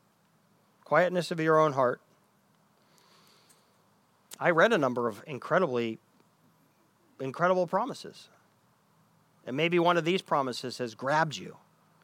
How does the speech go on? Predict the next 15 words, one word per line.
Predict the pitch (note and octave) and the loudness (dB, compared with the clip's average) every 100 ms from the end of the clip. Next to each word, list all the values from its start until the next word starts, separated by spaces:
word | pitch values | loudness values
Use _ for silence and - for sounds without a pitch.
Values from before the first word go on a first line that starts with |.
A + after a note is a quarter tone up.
| _ _ _ _ - | _ _ _ _ -16
and | A2 | -2
God | C3+ C#3+ | 2 2
is | C3+ | 0
challenging | - D3+ D3 C#3+ C3+ C3 | -4 -2 0 -2 -4 -6
you | C3+ | -6
to | C3 C3 | -8 -8
believe | G#2+ A2 A2+ C3+ | -8 -6 -6 -8
it. | G2 - - - _ _ _ _ _ _ _ _ _ _ _ _ _ _ _ _ _ _ _ - | -10 -16 -20 -20 _ _ _ _ _ _ _ _ _ _ _ _ _ _ _ _ _ _ _ -8
If | D3 F#3 | -6 0
you | A3+ | 4
are | D3+ | 4
not | A#2 B2 D#3+ F3 - | 4 2 2 2 0
yet | B2+ D3+ | 0 2
a | C#3 | 2
Christian, | - D#3 D3+ - E2 | 0 -6 -4 -10 -14